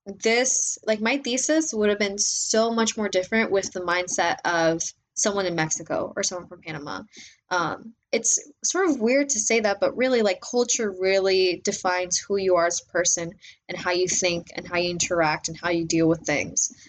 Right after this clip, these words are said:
Um, and so I think as a screenwriter, it's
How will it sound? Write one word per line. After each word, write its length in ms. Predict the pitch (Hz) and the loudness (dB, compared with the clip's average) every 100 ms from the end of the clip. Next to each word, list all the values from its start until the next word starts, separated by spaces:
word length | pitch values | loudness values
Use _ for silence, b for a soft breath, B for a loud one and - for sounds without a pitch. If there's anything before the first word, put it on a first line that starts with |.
| B B - | B B -2
Um, 400 | 190 143 190 202 | 0 0 -2 -4
and 120 | 202 | -2
so 540 | - 202 185 185 - - - | 0 2 4 4 2 -2 -8
I 100 | 196 | -6
think 300 | - 240 233 - | -2 -2 -2 -2
as 180 | 208 - | -2 0
a 60 | |
screenwriter, 680 | - - 214 208 196 185 180 - | -2 -4 -6 -4 0 2 2 2
it's 220 | - | -2